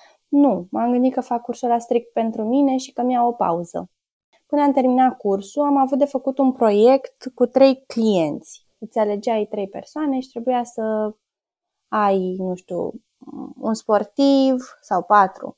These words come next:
Un sportiv, um,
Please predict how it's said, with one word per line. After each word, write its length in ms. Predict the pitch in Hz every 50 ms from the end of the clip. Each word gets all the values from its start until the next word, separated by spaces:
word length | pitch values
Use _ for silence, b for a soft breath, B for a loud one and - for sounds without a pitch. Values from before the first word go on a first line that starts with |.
| _ _
Un 120 | - 226
sportiv, 880 | 220 - - 202 190 202 - - 269 277 277 269 269 262 262 262 - _ _ _ _ _ _ _ _ -
um, 1160 | 220 208 202 202 202 196 196 196 196 196 196 190 190 190 185 190 - - - - 226 226